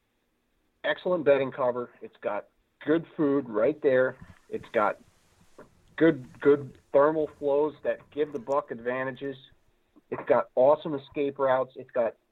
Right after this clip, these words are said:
everything you could possibly think that you would need to be a big buck to survive is all in that spot, you know? And, like, you might go on a, you might pull out a thousand acre map and pick out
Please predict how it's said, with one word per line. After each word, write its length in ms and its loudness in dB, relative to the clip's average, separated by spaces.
everything 540 0
you 100 -10
could 140 -16
possibly 540 0
think 260 0
that 160 -4
you 120 -4
would 160 -2
need 320 -2
to 60 -8
be 160 0
a 40 2
big 260 0
buck 240 2
to 100 -10
survive 500 -4
is 100 -14
all 280 6
in 60 0
that 240 -4
spot, 360 -6
you 60 -10
know? 220 -8
And, 140 0
like, 280 0
you 100 0
might 200 6
go 180 4
on 140 2
a, 80 -4
you 100 -12
might 200 -4
pull 160 -2
out 140 2
a 240 -4
thousand 460 -2
acre 240 -2
map 360 -2
and 240 -8
pick 200 -6
out 240 4